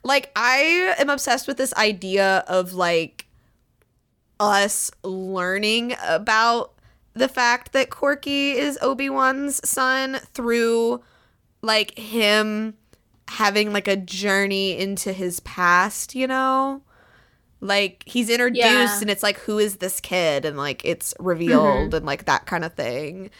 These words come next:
Speaker 1: That would be very interesting. But I agree, like, listen, Cavan Scott writes forbidden love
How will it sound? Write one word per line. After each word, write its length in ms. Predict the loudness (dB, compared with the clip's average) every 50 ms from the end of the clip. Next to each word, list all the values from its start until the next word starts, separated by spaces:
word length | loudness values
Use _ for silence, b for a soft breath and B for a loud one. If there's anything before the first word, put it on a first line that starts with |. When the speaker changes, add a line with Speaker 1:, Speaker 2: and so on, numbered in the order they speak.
| b b b b b _ -2
Speaker 1:
That 200 | 2 2 2 2
would 100 | 0 -2
be 120 | -2 -2
very 340 | -2 0 0 0 0 0 0
interesting. 680 | 0 -4 -4 -6 -6 -6 -2 -2 0 0 0 -2 -4 -6 B B B B B
But 100 | -2 0
I 60 | 2 2
agree, 720 | 2 0 0 -4 -6 -4 -2 0 2 2 0 0 -2 -4
like, 460 | -4 -2 0 0 0 0 -2 -8 -14 b b b b b b b b b _ _ _ _ _ _ _ _ _ _ _ _
listen, 760 | -2 0 0 0 0 0 -2 -2 -2 -2 -4 -6 -8 -14 -16 _ _ _ _ _ _ _ _ _ _ _ _
Cavan 340 | -16 -4 -4 -2 -2 -2 -6
Scott 520 | -6 -4 -2 0 2 2 2 2 0 -2 -4 -10
writes 600 | -8 -6 -4 -2 -2 -4 -6 -8 -10 -10 -10 -10 _ -20
forbidden 840 | -20 -6 -2 -2 -2 -2 0 0 0 2 4 2 2 2 -2 -4
love 680 | -6 -4 -2 -2 0 0 -2 -2 -4 -8 -12 -14 -20 -20